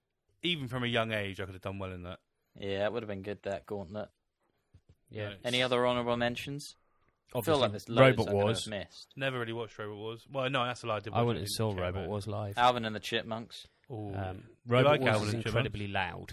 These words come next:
Speaker 3: loud.
Speaker 2: You, you, would,
Speaker 1: Really?
Speaker 2: you wouldn't know,
Speaker 3: Like,
Speaker 2: Sam, but I do.
Speaker 3: yeah.
Speaker 1: You do like Alvin and Chipmunks?
Speaker 3: Um,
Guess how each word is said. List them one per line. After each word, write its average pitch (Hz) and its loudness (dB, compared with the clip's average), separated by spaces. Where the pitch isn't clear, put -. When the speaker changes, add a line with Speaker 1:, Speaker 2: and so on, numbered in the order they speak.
Speaker 3:
loud. 135 -8
Speaker 2:
You, 139 0
you, 147 -2
would, 156 2
Speaker 1:
Really? 190 4
Speaker 2:
you 160 2
wouldn't 127 -4
know, 117 2
Speaker 3:
Like, 113 0
Speaker 2:
Sam, 104 4
but 110 0
I 117 -6
do. 98 -10
Speaker 3:
yeah. 92 -8
Speaker 1:
You 127 -12
do 147 -8
like 110 -2
Alvin 98 -6
and 92 -12
Chipmunks? 101 -8
Speaker 3:
Um, 101 -16